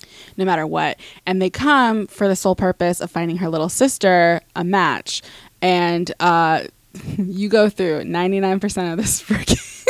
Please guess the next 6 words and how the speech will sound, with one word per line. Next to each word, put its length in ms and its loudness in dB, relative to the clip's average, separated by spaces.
<laughs> 320 -4
this 260 0
freaking 560 0
show 360 0
with 160 0
her 440 2